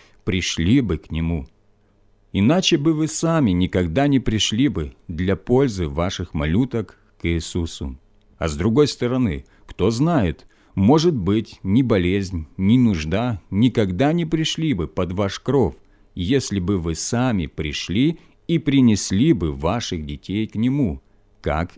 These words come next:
эти люди. Может быть, ученики думали, что их учитель не будет заниматься такими маленькими детьми, что они для него слишком ничтожны.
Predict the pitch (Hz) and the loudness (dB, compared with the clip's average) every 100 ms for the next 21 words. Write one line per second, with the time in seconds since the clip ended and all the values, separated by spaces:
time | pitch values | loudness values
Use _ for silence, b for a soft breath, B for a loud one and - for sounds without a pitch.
0 | - - 80 92 113 143 80 67 _ _ | -10 -10 -4 0 2 0 -2 -8 _ _
1 | _ _ _ _ _ _ _ _ _ _ | _ _ _ _ _ _ _ _ _ _
2 | _ _ _ _ - 98 127 185 196 139 | _ _ _ _ -2 4 4 4 2 4
3 | 151 160 101 - 98 104 135 90 147 165 | 2 2 -2 0 0 2 0 4 4 4
4 | 90 78 - 98 - 139 117 104 151 165 | 0 -2 0 0 2 0 0 -2 -2 0
5 | 180 175 107 107 82 104 180 185 139 147 | 0 2 2 2 2 2 0 0 0 2
6 | 120 110 127 - 104 85 - 117 95 80 | 2 0 -2 -6 -8 -6 -2 0 0 2
7 | 92 131 131 120 113 107 87 78 92 85 | 2 2 0 0 -2 -2 -4 -6 -4 -4
8 | 65 - _ - - 110 - 113 117 160 | -6 -14 _ -12 -4 -2 0 4 4 4
9 | 143 151 147 147 139 - 104 117 123 - | 4 4 4 2 0 -2 0 0 -2 -4
10 | 110 101 - - 92 82 73 65 | -2 -2 -4 -4 -4 -4 -6 -10